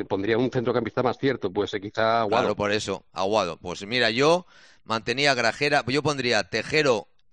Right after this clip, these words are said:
Speaker 2: Jofra y Puado metido más arriba, más, más atrás con Cardona y Vélez.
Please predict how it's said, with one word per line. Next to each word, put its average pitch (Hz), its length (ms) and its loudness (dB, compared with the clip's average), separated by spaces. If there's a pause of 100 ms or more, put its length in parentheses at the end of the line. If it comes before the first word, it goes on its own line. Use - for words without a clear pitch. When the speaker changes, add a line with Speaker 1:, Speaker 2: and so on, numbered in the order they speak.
(120)
Speaker 2:
Jofra 160 520 0 (2250)
y 113 440 -4 (100)
Puado 123 480 6
metido 120 440 -2
más 110 220 -2
arriba, 139 380 -2
más, 110 240 -4
más 107 200 -6
atrás 139 400 -2
con 98 800 -10
Cardona 107 400 -2
y 113 40 0
Vélez. 80 440 -10